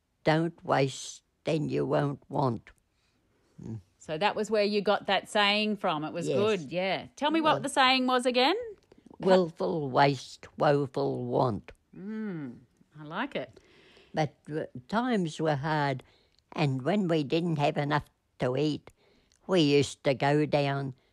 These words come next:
Speaker 1: the range, take a billy can and pick blackberries, and if we happened to see a pumpkin that was growing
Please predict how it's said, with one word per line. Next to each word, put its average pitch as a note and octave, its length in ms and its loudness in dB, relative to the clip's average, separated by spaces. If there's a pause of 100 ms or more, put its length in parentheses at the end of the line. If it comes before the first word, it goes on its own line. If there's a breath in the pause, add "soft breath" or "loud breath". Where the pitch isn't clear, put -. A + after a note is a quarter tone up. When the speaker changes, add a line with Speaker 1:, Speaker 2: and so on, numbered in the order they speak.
(260)
Speaker 1:
the C3 160 4
range, D#3 640 2 (480)
take F3 260 4
a F3 80 4
billy D3+ 420 6
can E3 480 -2 (480)
and D#3+ 220 -4
pick - 360 -2
blackberries, C#3+ 1040 2 (520)
and D3 220 4
if F3+ 260 2
we D3+ 140 4
happened B2+ 540 -6
to A#2 120 -2
see B2 520 -2 (460)
a C3+ 100 -2
pumpkin C3 840 -4
that B2 240 -4
was A#2 280 -6 (100)
growing C3+ 520 -2